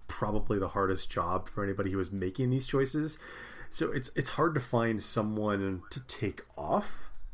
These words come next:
from that. Because if you look at the second team, it's Tariq Thompson, who definitely deserves to be there.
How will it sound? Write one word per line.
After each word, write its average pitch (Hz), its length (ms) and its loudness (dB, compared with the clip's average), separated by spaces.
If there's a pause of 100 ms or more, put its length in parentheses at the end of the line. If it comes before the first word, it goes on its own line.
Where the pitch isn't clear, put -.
(100)
from 160 220 0
that. 185 300 -2 (840)
Because 143 300 8
if 135 160 -2
you 143 80 6
look 131 140 10
at 123 80 6
the 113 80 2
second 117 320 4
team, 104 200 0
it's 92 140 -6
Tariq - 320 0
Thompson, 95 480 -2
who 98 100 -4
definitely 95 460 -2
deserves 87 380 -4
to 92 60 -10
be 90 140 0
there. 107 360 -4